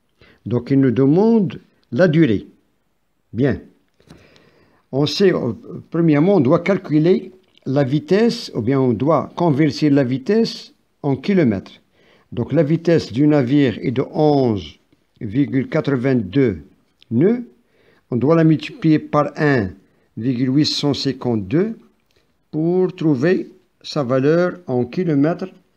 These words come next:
par heure. Donc, qui est égal à vingt et un virgule quatre-vingt-neuf kilomètres par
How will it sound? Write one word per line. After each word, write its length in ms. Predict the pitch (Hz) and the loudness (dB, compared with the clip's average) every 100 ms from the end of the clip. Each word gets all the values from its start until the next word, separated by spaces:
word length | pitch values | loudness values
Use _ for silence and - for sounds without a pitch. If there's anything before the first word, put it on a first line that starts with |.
| _ _ _ _ | _ _ _ _
par 460 | 160 165 165 165 - _ - | 0 2 2 0 -6 _ -10
heure. 220 | 117 95 - _ _ _ _ _ _ _ _ _ _ _ _ _ _ _ _ _ _ _ | -8 -8 -14 _ _ _ _ _ _ _ _ _ _ _ _ _ _ _ _ _ _ _
Donc, 440 | - 127 196 240 - - - | -4 -2 0 -4 -8 -20 -6
qui 180 | 226 | -2
est 140 | 196 - | 0 0
égal 560 | 123 120 135 190 - - _ _ _ - | 0 2 2 0 -2 -10 _ _ _ -18
à 160 | - 113 | -6 -4
vingt 320 | 101 196 196 | 0 0 0
et 160 | 135 120 | 0 2
un 220 | 131 196 226 - _ _ | 2 -2 -6 -18 _ _
virgule 600 | 101 123 143 135 190 - - _ | -6 -2 0 0 -2 -4 -14 _
quatre-vingt-neuf 960 | 185 180 147 117 135 135 113 92 - _ _ _ _ _ | -6 -2 -2 0 -2 0 -4 -4 -10 _ _ _ _ _
kilomètres 540 | - 156 139 139 170 - - | -8 -2 0 2 0 -4 -10
par 140 | 139 | -6